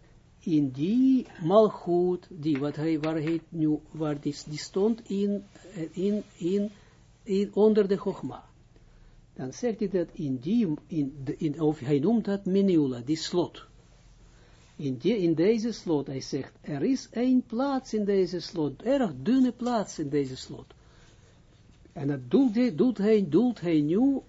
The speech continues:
op de toestand van de Gadlut, waarbij die, die Malchut zet uit van haar alle tien sfe-, hij heeft in zichzelf tien sferot, en hij zegt,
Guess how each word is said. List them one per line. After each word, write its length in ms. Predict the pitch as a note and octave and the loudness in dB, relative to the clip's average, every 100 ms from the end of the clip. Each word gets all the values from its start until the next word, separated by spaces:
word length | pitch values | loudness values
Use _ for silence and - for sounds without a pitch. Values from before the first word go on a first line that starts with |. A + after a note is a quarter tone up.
| - | -2
op 380 | G3 G#3+ F#3+ | 2 2 0
de 300 | F#3+ F#3+ F#3+ - - - | 2 4 4 0 -12 -4
toestand 520 | C4 A3 - A3+ G3 | -2 -2 -2 -2 0
van 220 | A3 G3 | 0 0
de 140 | D#3 | 0
Gadlut, 600 | C#3 B2+ A#2+ A#2 B3 D4 - - - - - - _ | 0 -2 -2 -2 -4 -6 -14 -20 -20 -20 -20 -20 _
waarbij 520 | D3 D3+ C#3+ D#3 D3+ | -2 -2 2 2 2
die, 180 | C3+ C3+ - - | 0 -4 -10 -18
die 180 | - C#3+ | 0 2
Malchut 560 | C3 - - C#4+ - - _ | 2 -2 2 2 0 -10 _
zet 380 | - B3+ A3+ - | -4 2 2 0
uit 400 | - D4+ C4 B3+ | 0 2 2 -2
van 260 | - - A3 | -4 2 2
haar 300 | A3 C#4+ C4+ - | 2 0 -2 -2
alle 340 | B3+ C#4 B3 | 0 2 0
tien 240 | - C4 B3+ | 0 2 2
sfe-, 300 | - - F#3+ | -2 -8 -6
hij 120 | F3 | -2
heeft 240 | G3+ A#3 | 0 0
in 120 | A3+ G#3 | -2 -2
zichzelf 400 | G#3+ - B3+ - | -2 -2 -4 -2
tien 220 | A#3+ A#3+ | -2 -2
sferot, 720 | - - G#3+ C3+ C#3+ F#3 B3+ | -4 -4 -2 2 2 2 -2
en 140 | G3 | -4
hij 140 | F3+ F3+ | -2 -4
zegt, 300 | - F#3 | -2 -4